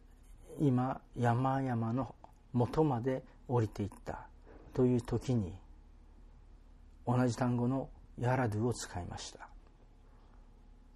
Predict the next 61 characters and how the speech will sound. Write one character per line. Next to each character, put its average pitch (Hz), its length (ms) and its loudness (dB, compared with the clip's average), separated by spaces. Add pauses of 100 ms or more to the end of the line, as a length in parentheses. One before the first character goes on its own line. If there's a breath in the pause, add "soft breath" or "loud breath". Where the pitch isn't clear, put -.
(680)
神 135 240 2
様 120 220 2
に 113 100 0
不 127 180 0
従 151 220 6
順 131 240 2
な 104 120 0
人 113 220 -2
生 95 220 -8
は、 101 240 -10 (1000 soft breath)
痛 117 200 -2
ま 117 140 2
し - 120 -8
く - 120 -8
も 117 260 -4 (120)
下 123 280 0
り 120 80 2
坂、 104 440 -4 (560 soft breath)
そ - 280 -4
こ 147 180 0
に 147 120 2
向 139 100 0
か - 180 -4
っ - 40 -8
て - 400 0
沈 143 480 0
ん - 20 0
で 156 260 4
い - 80 -2
く - 120 -8
こ 113 100 0
と 139 140 -4
に 131 60 2
な 101 100 -2
り - 80 -10
ま 90 80 -8
す。 - 260 -12 (2500 loud breath)
ヨ 139 100 10
ナ 135 140 6
は 117 80 4
当 135 160 2
面、 135 300 2
目 120 200 4
前 151 140 8
に 147 100 4
横 135 160 4
た 151 140 0
わ 135 60 4
る 117 80 2
肉 107 220 2
体 151 200 4
的 143 160 2
な 143 120 4
現 127 240 4
実 131 280 -4
は 127 40 -2
ひ 156 200 -4
ど 156 100 2
く - 320 -2
真 107 100 -4
っ - 60 -10